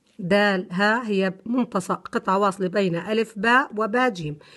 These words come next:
فهاي بدها تكون تساوي طولها نص طول مين؟ ألف جيم اللي هو الوتر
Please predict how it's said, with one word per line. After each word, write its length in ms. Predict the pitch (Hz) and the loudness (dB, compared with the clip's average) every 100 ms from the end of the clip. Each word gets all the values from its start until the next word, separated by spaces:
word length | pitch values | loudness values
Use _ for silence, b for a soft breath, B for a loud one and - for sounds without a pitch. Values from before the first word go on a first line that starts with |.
| B _ | B _
فهاي 500 | 220 214 262 277 294 | 0 4 6 6 2
بدها 340 | 202 208 208 _ _ | -2 -4 -4 _ _
تكون 440 | 202 196 - 247 247 | -4 -4 0 0 0
تساوي 420 | 226 254 226 220 | 0 2 4 2
طولها 280 | 220 240 233 | 0 0 0
نص 160 | 254 | -2
طول 260 | - 269 254 | -2 0 2
مين؟ 320 | 226 214 226 - | 4 4 2 -4
ألف 300 | 220 247 294 302 196 | 0 2 2 -2 -6
جيم 300 | 185 160 170 | -2 -2 0
اللي 180 | 180 | 0
هو 440 | 196 240 233 285 311 B B _ | 0 0 2 2 0 B B _
الوتر 480 | 254 208 175 180 170 | 2 4 2 0 -2